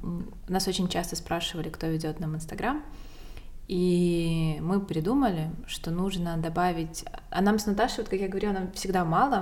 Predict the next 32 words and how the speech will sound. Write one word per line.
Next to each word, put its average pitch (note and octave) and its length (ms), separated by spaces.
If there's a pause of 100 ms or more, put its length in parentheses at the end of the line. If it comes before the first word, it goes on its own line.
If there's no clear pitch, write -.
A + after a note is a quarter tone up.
мы F#3 100
все - 160
время G3+ 260
себе F3+ 300
что-то - 280
придумываем F3+ 720
еще, E3+ 440
потому D#3+ 180
что - 180
как D#3+ 220
бы D#3+ 100
и - 20
так C4 260
времени F#3+ 420
поспать F3 440
уже F3 160
нету, F3 320
но E3+ 320 (280)
это F3+ 180
же F3+ 100
так E3+ 220
здорово, G#3+ 380
придумать F#3 460
что-то E3 320
еще, A#3+ 260
вдохновиться F3 840
и E3+ 300
лететь F3+ 600
вообще F3 280
как F3+ 180
ракета F#3 320
вперед. D#3 320